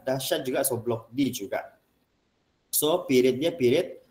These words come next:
Okey, period dia period four. Kenapa four? Sebab yang paling tinggi dia isi adalah N equal to four. Bukan three ya, four yang paling tinggi. Boleh ya?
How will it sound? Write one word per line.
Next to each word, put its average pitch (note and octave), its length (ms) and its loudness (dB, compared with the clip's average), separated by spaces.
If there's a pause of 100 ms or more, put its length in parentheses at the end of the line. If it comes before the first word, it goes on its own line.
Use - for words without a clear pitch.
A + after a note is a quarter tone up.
(140)
Okey, E3 400 4
period A#3+ 480 6
dia F#4 160 10
period F#3 400 6
four. F#3+ 640 10
Kenapa A3+ 320 4
four? A#3 320 8
Sebab D#3 400 4
yang D3+ 240 0
paling G#3 400 4
tinggi F3+ 240 -2
dia D3+ 160 6
isi C#3+ 80 2
adalah E3 560 2 (240)
N E3+ 160 2
equal D#3 240 0
to D3 160 -6
four. - 400 -4 (480)
Bukan C#3 480 0 (160)
three D3 320 2
ya, G#3 240 -2 (240)
four C3+ 240 2
yang G#2 80 -4
paling G#2+ 200 -6
tinggi. G2 360 -10 (840)
Boleh G#2 160 -4
ya? G3 320 0